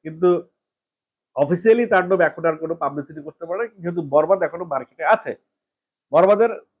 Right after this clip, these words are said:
আহ, প্রচার, বরবাদের, বরবাদ সিনেমার একটা হ্যাম্পার হইতে পারে, এই জন্য তাণ্ডবের কোনো মার্কেটিং, অফিসিয়াল মার্কেটিং আর করতে পারছে না। তো এটা আনঅফিসিয়াল মার্কেটিং হচ্ছে,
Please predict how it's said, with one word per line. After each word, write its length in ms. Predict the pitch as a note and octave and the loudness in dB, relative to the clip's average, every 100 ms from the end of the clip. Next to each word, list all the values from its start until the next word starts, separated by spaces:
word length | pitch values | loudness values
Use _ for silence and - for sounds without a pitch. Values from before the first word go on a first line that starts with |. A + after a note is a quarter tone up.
| _ _ - | _ _ -6
আহ, 520 | C#3 C#3+ C#3+ C#3 B2+ | 0 2 4 2 0
প্রচার, 420 | F3+ F3 G3 E3 | -2 0 0 0
বরবাদের, 480 | D3 D3+ E3 F#3+ E3+ | 2 2 2 2 2
বরবাদ 360 | D3+ D#3 F#3 | 2 2 2
সিনেমার 340 | F#3+ F#3+ G3+ G#3+ | 0 0 -2 0
একটা 200 | G#3+ G3 | -4 -2
হ্যাম্পার 340 | F#3 F#3+ G#3+ | -2 0 0
হইতে 180 | G#3 A3 | -2 -4
পারে, 240 | G#3+ B3 | 0 2
এই 80 | A3 | 2
জন্য 260 | F#3+ F#3+ F#3+ | 0 -4 -6
তাণ্ডবের 440 | F#3 F3 F#3 F3 | -8 -4 -2 -2
কোনো 180 | E3 E3 | -6 -4
মার্কেটিং, 460 | D#3 C#3+ D3 D3 C#3 _ _ _ _ - | -2 -2 -6 -20 -20 _ _ _ _ -8
অফিসিয়াল 420 | F3 G#3 A3+ G3+ | -4 2 2 4
মার্কেটিং 440 | F3 D3 C#3 C3 - _ | 0 -2 -6 -10 -14 _
আর 80 | A#2+ | -14
করতে 320 | A#2+ C3+ - | -12 -14 -12
পারছে 280 | B2 A#2 - | -8 -8 -8
না। 80 | G#2 | -16
তো 160 | A2+ D#3+ | -6 -2
এটা 380 | F#3+ F#3 A3 F#3+ | 0 4 2 2
আনঅফিসিয়াল 580 | F#3 A#3 G#3+ A3 A3 F#3+ | 0 2 2 0 0 0
মার্কেটিং 380 | E3 D3 C3+ B2 | 0 -2 -6 -6
হচ্ছে, 260 | A2+ _ | -6 _